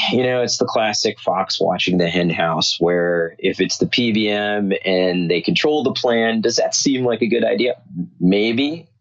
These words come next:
Uh, <laughs> maybe not. Even the wholesalers, they are the ones that are supplying the drugs. And again, they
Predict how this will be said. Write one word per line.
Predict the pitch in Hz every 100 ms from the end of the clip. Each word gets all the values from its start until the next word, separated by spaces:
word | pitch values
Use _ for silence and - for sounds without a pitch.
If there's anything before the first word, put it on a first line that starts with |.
| -
Uh, | - 92 92 92 -
<laughs> | 131
maybe | 98 107 117
not. | 90 110 160 - -
Even | 233 254 120
the | 196
wholesalers, | 220 - - 120 104 95 98 101
they | 127 147
are | - 127 131
the | 127
ones | 113 110 113 104
that | 98 92 90
are | 92 92 98 98 - _ _ _ _ _
supplying | - - - 208 - 101 90
the | 90
drugs. | 82 95 90 101 101
And | 117
again, | 110 101 101 101 101 92
they | 95 92 92 92